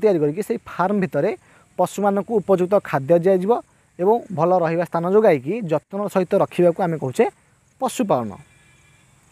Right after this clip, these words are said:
ତମେ ଦେଖିଥିବ କୁକୁଡ଼ା ଫାର୍ମ ଦିଆହେଉଛି, ବୁଝିପାରୁଛ ନାହିଁ? ତେଣୁ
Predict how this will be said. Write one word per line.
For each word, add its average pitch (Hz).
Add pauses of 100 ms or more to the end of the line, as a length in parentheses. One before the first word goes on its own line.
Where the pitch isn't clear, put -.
(120)
ତମେ 156
ଦେଖିଥିବ 185
କୁକୁଡ଼ା 190
ଫାର୍ମ 175
ଦିଆହେଉଛି, 160 (580)
ବୁଝିପାରୁଛ 180
ନାହିଁ? 127 (560)
ତେଣୁ 233